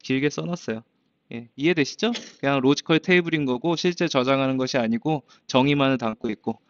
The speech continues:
그래서 로지컬 데이터 인디펜던스 이룰 수 있고 접근 제어, 채권 제어에 용이하고 뭐 그렇다는 거.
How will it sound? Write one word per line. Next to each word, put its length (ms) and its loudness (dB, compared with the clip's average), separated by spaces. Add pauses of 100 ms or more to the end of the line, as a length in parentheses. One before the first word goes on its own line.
(160)
그래서 300 2
로지컬 420 0
데이터 280 -2
인디펜던스 960 -2 (320)
이룰 200 4
수 160 -4
있고 260 -2
접근 340 -2
제어, 340 2
채권 380 -2
제어에 380 2
용이하고 500 0
뭐 120 -2
그렇다는 460 -4
거. 380 -10